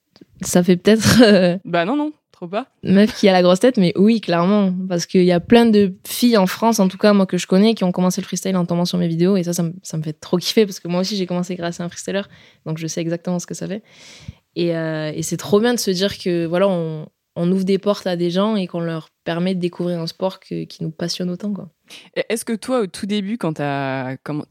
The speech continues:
Speaker 2: tu disais, tu as, t'as commencé en regardant des vidéos de mecs,
Speaker 1: Mm.
Speaker 2: euh,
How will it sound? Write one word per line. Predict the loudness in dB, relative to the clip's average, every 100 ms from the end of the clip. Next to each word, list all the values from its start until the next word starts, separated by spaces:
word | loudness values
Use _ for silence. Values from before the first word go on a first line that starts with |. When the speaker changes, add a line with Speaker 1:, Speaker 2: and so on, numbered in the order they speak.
| _
Speaker 2:
tu | -20
disais, | -10 -8
tu | -8
as, | -10
t'as | -12
commencé | -10 -10 -8 -10
en |
regardant | -8 -8 -8
des | -12
vidéos | -12 -12 -14
de | -8
mecs, | -6 -8 -12 _ -6
Speaker 1:
Mm. | -6 -8 _ -10
Speaker 2:
euh, | -6 -6